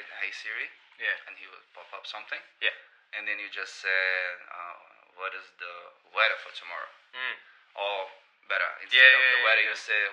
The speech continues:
Speaker 1: "Will be raining tomorrow?"
Speaker 2: Mm-hmm.
Speaker 1: And she will reply, "No, it's not raining for the blah, blah, blah."
Speaker 2: Yeah.
Speaker 1: But if you said, "Will be raining, uh, women," I don't know.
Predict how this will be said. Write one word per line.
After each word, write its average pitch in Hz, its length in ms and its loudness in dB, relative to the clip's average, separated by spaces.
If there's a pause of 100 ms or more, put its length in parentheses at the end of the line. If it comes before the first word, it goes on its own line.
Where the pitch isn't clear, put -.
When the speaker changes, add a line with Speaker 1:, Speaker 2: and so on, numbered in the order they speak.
Speaker 1:
"Will 151 160 -8
be 147 80 -16
raining 107 380 -2
tomorrow?" 185 420 -12 (160)
Speaker 2:
Mm-hmm. 135 160 -14 (720)
Speaker 1:
And 110 480 2
she - 160 -6
will 127 160 -8
reply, 120 600 0
"No, 110 360 -4
it's - 120 -20
not 104 200 -16 (120)
raining 92 360 -20 (320)
for - 140 -16
the - 80 -20
blah, - 120 -20
blah, - 140 -20
blah." - 240 -20 (240)
Speaker 2:
Yeah. - 80 -20 (320)
Speaker 1:
But 107 120 -10
if - 180 -10
you 160 140 -10
said, 123 400 -10
"Will 139 160 -14
be 180 80 -20 (200)
raining, 113 1200 -10 (120)
uh, 95 280 -18 (360)
women," 98 360 -20
I 90 80 -20
don't 87 120 -20
know. 87 160 -20